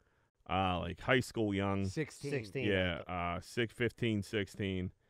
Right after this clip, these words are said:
Speaker 1: Came out that she was dating him. Uh, they s-, met in over tw-, they went in a bar, a nightclub, and so Giddey obviously thought she was, like,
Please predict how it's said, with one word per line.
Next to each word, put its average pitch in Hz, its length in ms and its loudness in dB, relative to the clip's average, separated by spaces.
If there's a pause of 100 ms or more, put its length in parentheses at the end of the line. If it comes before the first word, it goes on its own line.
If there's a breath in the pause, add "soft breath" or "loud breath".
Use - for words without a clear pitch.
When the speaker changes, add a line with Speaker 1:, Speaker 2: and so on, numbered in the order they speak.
(280)
Speaker 1:
Came 104 200 0
out 98 160 2
that 95 100 -2
she - 100 -8
was 87 120 -4 (280)
dating 110 460 6
him. 85 280 -4 (600)
Uh, 69 480 -6 (880)
they 98 120 -2
s-, 90 160 -6
met 107 240 4
in 104 60 2
over 104 280 6
tw-, - 160 -4
they 101 80 4
went 107 220 4
in 110 60 4
a - 40 2
bar, 87 460 2
a 82 60 -4
nightclub, 87 580 2 (480)
and 85 280 0
so 85 200 0
Giddey 95 300 4
obviously 90 320 0
thought 87 220 0
she 101 120 -6
was, 85 120 -6
like, 87 120 -4